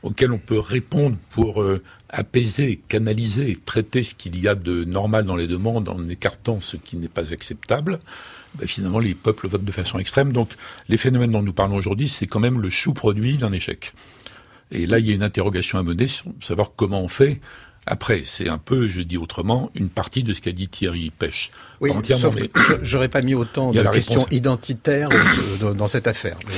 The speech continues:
Speaker 2: bon, on en reparlera.
Speaker 1: Je, je pense qu'elle est d'autant plus aiguë qu'elle a été, euh, méprisée, traitée, euh, de haut, considérée comme monstrueuse, aboutissant à des, des abominations, alors que c'est une demande archi banale,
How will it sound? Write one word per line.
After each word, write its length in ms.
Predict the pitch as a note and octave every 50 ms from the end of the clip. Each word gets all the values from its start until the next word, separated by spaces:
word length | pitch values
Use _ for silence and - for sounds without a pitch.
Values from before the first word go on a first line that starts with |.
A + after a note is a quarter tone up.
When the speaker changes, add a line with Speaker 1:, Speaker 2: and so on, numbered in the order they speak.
| G2
Speaker 2:
bon, 60 | G#2+ G2 F2+ F2+ G2 G#2+
on 20 | A2 A2+
en 20 |
reparlera. 380 | G#2+ - - A2+ G#2+ A#2 A2 -
Speaker 1:
Je, 120 | G#2 - B2
je 40 | G#2
pense 200 | - C#3+ C3+ -
qu'elle 160 | - B2 A#2
est 60 | A#2+
d'autant 340 | A2 A2 C#3 C3+ - C3+ B2+
plus 300 | - - - B2 G2 G#2
aiguë 340 | A2 G2+ G#2 A#2+ C3+ C#3+ C#3+
qu'elle 160 | - A2 G2
a 20 | G2
été, 300 | F#2+ F#2 - - A2 G2+
euh, 180 | G2 F#2 F2+ F2
méprisée, 720 | F2 F2+ F#2 - - G2+ F2+ F#2 G#2+ A2 A2+ B2+ C3+ -
traitée, 460 | - - G2+ - - - G2+ F#2+ F#2
euh, 200 | F2 F2 E2+ E2+
de 100 | E2 F2+
haut, 260 | F#2 G2+ A2+ B2+ C3
considérée 480 | B2+ - G2 - - - E2+ F2+ G2+ G2
comme 320 | G2 - F2 E2+ E2+ E2
monstrueuse, 800 | D#2+ D#2+ D#2+ F2+ F#2 - - - - - D#2+ E2+ F#2 A2 A2 G2+
aboutissant 540 | F#2+ F2+ E2+ E2+ E2 - D#2+ - - F#2 F#2+
à 20 | F2
des, 240 | D#2+ D#2+ D#2 D#2 - - - - - - -
des 160 | - - F2+
abominations, 680 | G2+ G#2 G#2+ G2+ G#2 G#2 F#2+ F#2 G2 - - C3 C3 B2+
alors 160 | G2+ G2 F2+
que 40 | -
c'est 120 | - G2+
une 40 | F2
demande 380 | E2 F#2 F#2 G#2 G#2+ G2 F#2 -
archi 280 | - G#2+ - - - G#2+
banale, 360 | G2+ G2+ G2+ G2+ F#2 F2+